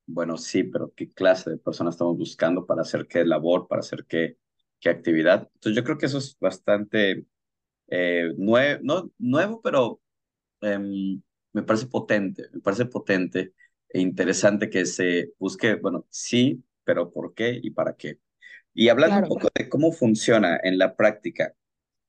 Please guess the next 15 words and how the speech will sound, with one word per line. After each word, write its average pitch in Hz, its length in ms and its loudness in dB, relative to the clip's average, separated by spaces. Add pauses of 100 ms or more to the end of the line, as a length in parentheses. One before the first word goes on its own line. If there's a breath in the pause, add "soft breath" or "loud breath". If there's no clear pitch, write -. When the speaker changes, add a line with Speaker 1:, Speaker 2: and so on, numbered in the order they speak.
(180)
Speaker 1:
en 101 140 -2
el 101 160 -2
día 117 220 6
a 104 40 4
día, 98 340 0
¿nos 101 200 -8
puedes 123 180 -2
dar 123 100 4
algunos 123 360 -2
ejemplos 113 500 -6
de 87 140 -8
qué - 140 -10
es 107 60 -8
lo 110 160 -6
que 90 360 0